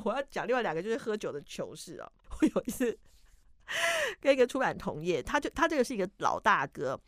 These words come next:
我记得我们是吃快炒，然后就是在一个类-，呃，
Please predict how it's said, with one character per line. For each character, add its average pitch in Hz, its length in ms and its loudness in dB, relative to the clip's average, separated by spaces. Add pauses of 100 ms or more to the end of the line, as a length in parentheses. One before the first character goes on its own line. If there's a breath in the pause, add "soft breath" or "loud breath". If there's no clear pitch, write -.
(160 loud breath)
我 - 100 -4
记 254 140 -2
得 277 60 6
我 - 20 4
们 180 100 -4
是 233 120 -8
吃 208 260 -6
快 160 300 -2
炒， - 280 -10 (520 soft breath)
然 208 120 2
后 262 80 4
就 269 120 -2
是 254 100 -6
在 220 220 2
一 185 40 2
个 156 200 0
类-， 147 180 -2 (200)
呃， 78 280 -2